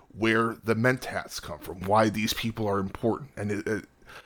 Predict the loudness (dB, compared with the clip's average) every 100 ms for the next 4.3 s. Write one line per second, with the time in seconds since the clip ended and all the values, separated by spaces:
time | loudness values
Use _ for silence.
0 | -20 _ _ -2 0 2 2 2 2 2
1 | -2 0 -4 2 4 4 2 0 -2 0
2 | 0 0 0 2 0 0 -2 -2 0 0
3 | 0 -4 -2 -2 0 0 0 -2 -2 0
4 | 2 2 -2